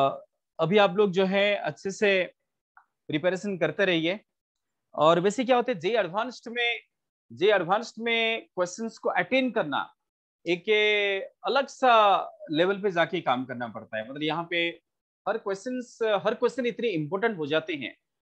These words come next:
अ, हर क्वेश्चन अपने आप एक बढ़िया क्वेश्चन, अ, होके आते हैं, ठीक है? हर क्वेश्चन अपने आप एक बढ़िया क्वेश्चन होते हैं और काफी इनोवेटिवली बनाए जाते हैं। तो इसलिए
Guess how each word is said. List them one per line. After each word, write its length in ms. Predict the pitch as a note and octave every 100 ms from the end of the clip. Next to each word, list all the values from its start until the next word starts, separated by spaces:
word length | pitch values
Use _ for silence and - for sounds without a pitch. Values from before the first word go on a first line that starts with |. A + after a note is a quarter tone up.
| _ _ -
अ, 420 | - D#3+ D#3+ - -
हर 160 | C4+
क्वेश्चन 300 | - B3+ B3+
अपने 280 | A#3+ - G#3+
आप 140 | A3 A3+
एक 120 | -
बढ़िया 280 | D3 C#3+ F#3
क्वेश्चन, 480 | F#3 D3+ F3+ F3 E3
अ, 300 | D#3 C3+ C#3 D3+
होके 160 | D3
आते 220 | B2+ - C#3
हैं, 140 | G2+ _ _ _ _ _ -
ठीक 100 | D#3+
है? 200 | A2 _ _ _ _ E3+
हर 80 |
क्वेश्चन 260 | G3 A#3+ A#3+
अपने 260 | G3+ F#3+ G#3
आप 140 | F#3+
एक 200 | F#3+ F3
बढ़िया 220 | D3 D#3
क्वेश्चन 320 | D#3 C#3 -
होते 280 | C#3 B2+ C3+
हैं 280 | C#3 G3+ - _ _ _ _ -
और 240 | C#3 D3
काफी 460 | C#3 G#3 G#3+ C4+ B3
इनोवेटिवली 680 | - D#3+ E3+ F#3 F#3+ F#3
बनाए 280 | C3 C3 D3
जाते 280 | C3 B2 D3+
हैं। 180 | F3 A3+
तो 100 | A3
इसलिए 520 | G#3 G#3 G#3+ G#3+